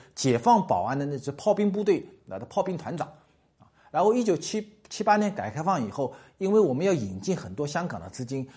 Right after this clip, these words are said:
袁庚就提出来，向中央提出来说，说我们应该啊，在香港的对面批一块地出来，啊，变成特区，然后呢，吸引香港人过来，来进行开发。当这些香港人跑到蛇口开发区的时候，看到什么？看到的全部是稻田，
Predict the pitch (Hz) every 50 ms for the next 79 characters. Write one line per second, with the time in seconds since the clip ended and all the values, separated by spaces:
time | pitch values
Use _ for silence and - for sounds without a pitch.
0 | - - - 110 113 135 151 151 196 202 208 180 160 123 - - - 151 147 -
1 | - 131 107 101 101 - 127 123 - 139 143 151 147 147 131 107 117 113 113 113
2 | - 131 123 120 - - - - - 185 151 117 117 135 170 185 185 185 202 208
3 | 202 165 139 - 165 160 - - 208 208 220 214 214 - 85 87 117 - - 190
4 | 165 170 180 160 170 - - - _ _ _ _ - - 262 262 247 - 277 285
5 | 285 302 - - - 113 92 80 - - _ _ _ _ _ - - - 85 -
6 | - - - 214 208 226 220 - 254 220 - - - 220 208 - - - _ -
7 | 131 147 160 165 160 - - - 247 254 180 123 107 - 151 151 165 - - 92
8 | 90 87 92 110 127 120 - 175 131 113 95 85 85 92 110 110 - 123 101 110
9 | 113 - - 131 117 - 127 120 - - - - - 220 226 220 262 262 247 -
10 | 269 247 226 196 190 196 196 - - - - - 160 156 131 - - - - -
11 | - 202 190 202 196 190 190 175 185 185 185 185 170 175 160 165 - 233 202 175
12 | 160 151 147 - - 214 208 196 - - 170 165 180 185 185 - 247 175 143 -
13 | - 117